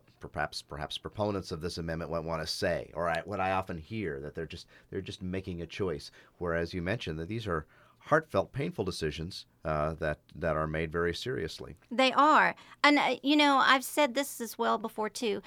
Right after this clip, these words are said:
Speaker 2: I always like the conversations in the Bible with Jesus and the Pharisees.
Speaker 1: Mm-hmm.
Speaker 2: The Pharisees were, like, some people's least favorite people.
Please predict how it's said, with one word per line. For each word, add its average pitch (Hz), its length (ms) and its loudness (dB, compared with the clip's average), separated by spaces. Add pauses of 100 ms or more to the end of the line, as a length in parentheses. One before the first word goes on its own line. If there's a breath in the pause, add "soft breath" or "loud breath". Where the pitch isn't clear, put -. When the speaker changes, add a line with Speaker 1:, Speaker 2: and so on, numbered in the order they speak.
(140 loud breath)
Speaker 2:
I 285 140 10
always 359 300 6
like 277 200 2
the 233 80 -6
conversations 226 680 -4
in 208 80 -6
the 202 40 -8
Bible 202 380 -2
with 185 160 -8 (140)
Jesus 226 360 -8
and 214 80 -6
the 208 60 -8
Pharisees. 226 720 -8 (220)
Speaker 1:
Mm-hmm. 92 240 -6
Speaker 2:
The 247 100 2
Pharisees 277 680 2
were, 233 100 2
like, 196 220 0 (960)
some 262 340 4
people's 226 360 0
least 214 420 -4
favorite 202 320 0
people. - 420 -8